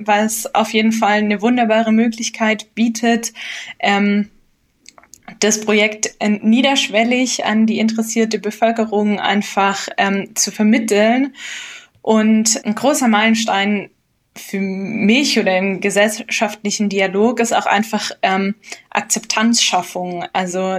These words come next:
dass wir auch wirklich merken, okay, mit unserem Projekt haben, haben wir was bewegt und, und wir haben die Akzeptanz erhöht in der Bevölkerung für automatisiertes und vernetztes Fahren und die ganzen Themen, die damit zusammenhängen. Also,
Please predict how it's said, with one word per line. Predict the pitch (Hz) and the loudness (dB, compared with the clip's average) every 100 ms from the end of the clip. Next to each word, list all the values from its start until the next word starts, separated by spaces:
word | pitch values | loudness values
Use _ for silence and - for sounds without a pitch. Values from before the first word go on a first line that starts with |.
| 185 | -4
dass | - 185 - - - | -2 -2 -2 -6 -2
wir | 214 226 | 2 2
auch | 226 | 2
wirklich | 220 220 220 220 | -2 -2 -4 0
merken, | 214 220 220 202 | 0 0 0 -4
okay, | 214 - 208 208 - | -4 0 2 2 0
mit | 214 214 | -2 0
unserem | 220 208 202 | 0 2 0
Projekt | - 196 220 226 - - | -2 0 0 -2 -6 -6
haben, | - 220 226 | -2 -2 -2
haben | 208 214 214 | -2 0 2
wir | 196 | 2
was | 208 - | -2 -4
bewegt | 180 214 233 226 226 | -2 2 2 0 -2
und, | 196 190 | -6 -6
und | 190 196 | -6 -4
wir | 185 | -2
haben | 202 202 208 | 0 0 0
die | 196 202 208 - - - | -2 -2 -2 -4 -18 -6
Akzeptanz | - - - 226 - 233 233 226 - | -6 -2 -4 -2 0 2 2 2 0
erhöht | 208 196 226 226 220 | -2 0 0 0 0
in | 202 | -4
der | 185 | -4
Bevölkerung | 190 - 214 208 190 196 196 196 | -6 -2 -2 -2 -4 -2 -2 -2
für | - 226 220 | 0 2 2
automatisiertes | 202 - 185 185 185 175 190 190 - | 2 0 -2 -4 -4 -4 -4 -4 -6
und | - 196 | -4 -6
vernetztes | - 185 180 - 175 - | -4 -4 -4 -4 -6 -4
Fahren | - 175 190 185 - - - | 0 2 2 -2 -8 -14 -6
und | 202 196 | -2 0
die | |
ganzen | 202 208 - 202 | 2 2 2 0
Themen, | - 208 202 | 2 2 2
die | 202 196 | 0 -2
damit | 196 - | -2 -2
zusammenhängen. | - 190 196 185 175 175 180 180 | -2 0 0 -2 -4 -4 -4 -2
Also, | 185 185 190 | -2 0 -2